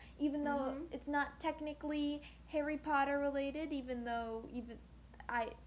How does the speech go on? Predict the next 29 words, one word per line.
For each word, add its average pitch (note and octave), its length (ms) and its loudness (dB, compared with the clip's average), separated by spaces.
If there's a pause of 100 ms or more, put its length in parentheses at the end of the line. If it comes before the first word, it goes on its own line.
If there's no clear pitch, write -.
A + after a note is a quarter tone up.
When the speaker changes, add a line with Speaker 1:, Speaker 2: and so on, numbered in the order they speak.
Speaker 1:
mine A#3+ 300 0
are, A3+ 260 -2
a A#3+ 80 -4
lot A#3 200 2
of A3+ 80 -10
mine A3 260 -4
are G#3+ 180 -6 (400)
Harry B3 380 6 (300)
Potter B3+ 280 10
related. B3+ 560 10 (360)
Um, A#3+ 400 8 (720)
but, C#4+ 520 6 (300)
uh, C4 300 10 (220)
today E4+ 440 6
we D4 120 2
are C4 100 10
doing A#3 560 0 (140)
the, B3 340 0 (100)
I A#3+ 80 0
believe A3+ 320 -4
it's - 180 -8
the, G3 300 -6 (300)
in A#3+ 100 -4
my D4 140 6
opinion, G3+ 460 0
the C4+ 120 4
third D#4+ 460 6 (160)
most C#4+ 340 4
underrated A#3+ 680 2